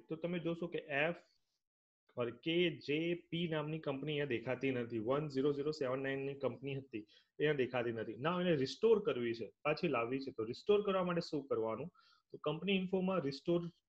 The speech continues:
company option પર click કરો. Restore કંપનીમાં જશો એટલે જેટલી પણ company backup લીધી છે, એ બધાનું list બતાવશે. અહીંયા તમે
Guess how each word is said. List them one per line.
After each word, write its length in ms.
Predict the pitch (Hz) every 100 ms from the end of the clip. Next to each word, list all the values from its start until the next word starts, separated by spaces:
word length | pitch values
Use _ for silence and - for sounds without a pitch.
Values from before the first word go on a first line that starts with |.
| _ -
company 400 | 143 139 147 135
option 240 | 120 - 131
પર 100 | 117 -
click 180 | 135 -
કરો. 160 | 120 - - _ _ _ _ - - _ - 127
Restore 260 | 139 - 202
કંપનીમાં 420 | 202 180 185 185 170
જશો 200 | 175 160 123 - _
એટલે 160 | 139 151
જેટલી 320 | 127 135 185 202
પણ 100 | 190
company 240 | 175 170 180
backup 260 | 226 262 175 175
લીધી 220 | 170 175
છે, 60 | 175
એ 40 |
બધાનું 360 | 143 135 160 165 135
list 160 | - -
બતાવશે. 400 | 139 131 120 120 -
અહીંયા 240 | 139 160
તમે 160 | 165